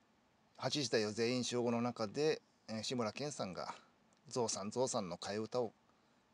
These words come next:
お、まあ、ヒ-、ヒットっつうかな、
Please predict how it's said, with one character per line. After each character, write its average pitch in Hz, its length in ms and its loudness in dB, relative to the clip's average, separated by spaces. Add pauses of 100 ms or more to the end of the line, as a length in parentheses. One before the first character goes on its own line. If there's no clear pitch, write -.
(380)
お、 - 240 -14 (540)
ま 98 100 -4
あ、 92 40 -4
ヒ-、 - 140 -10 (420)
ヒ - 120 -10
ッ - 120 -10
ト 113 100 0
っ - 60 -16
つ - 120 0
う 101 40 -2
か 95 120 -4
な、 131 160 2